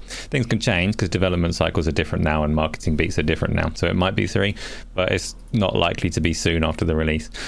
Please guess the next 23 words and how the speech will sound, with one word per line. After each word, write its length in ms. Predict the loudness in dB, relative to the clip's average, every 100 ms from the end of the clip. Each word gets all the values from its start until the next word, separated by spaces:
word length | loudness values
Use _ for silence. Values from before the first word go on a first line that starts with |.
| -12 -12 -2
The, 100 | -2
the 260 | -2 -4
question 400 | 0 0 0 0
about 220 | 2 0
G 140 | 0 -2
T 140 | 0
A 120 | 2 2
Online 640 | 2 2 2 2 2 0 -2 -12 -18 -18 -20 -6 0
is, 300 | 0 0 0
is 140 | 0 2
a 40 |
big 320 | 0 -2 2
one 300 | 2 2 0 0
with 180 | -2
this 180 | 0 -2
game 380 | 0 2 2 -2 -6 -16 -8
because 280 | -2 0 2
it 60 |
has 200 | 2 2
made 220 | 2 0 0
so 560 | -4 -6 0 2 4
much 260 | 2 0 0
money. 340 | 0 2 0